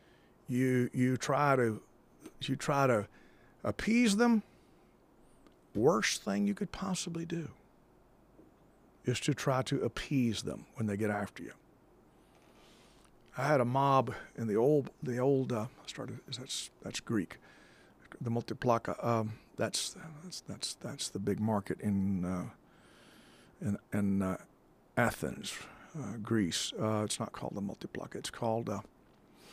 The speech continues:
anyway, whatever it's called. It's in, in Cairo, the ancient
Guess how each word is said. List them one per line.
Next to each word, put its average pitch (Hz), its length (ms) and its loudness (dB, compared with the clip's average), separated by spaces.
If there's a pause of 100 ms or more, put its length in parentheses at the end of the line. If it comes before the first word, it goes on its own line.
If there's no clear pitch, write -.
(1120)
anyway, 101 400 -4
whatever 113 320 0
it's - 120 -10
called. - 280 -8 (160)
It's - 180 -2
in, 117 300 0
in 113 120 -2
Cairo, 127 520 0
the 101 200 -2
ancient - 520 2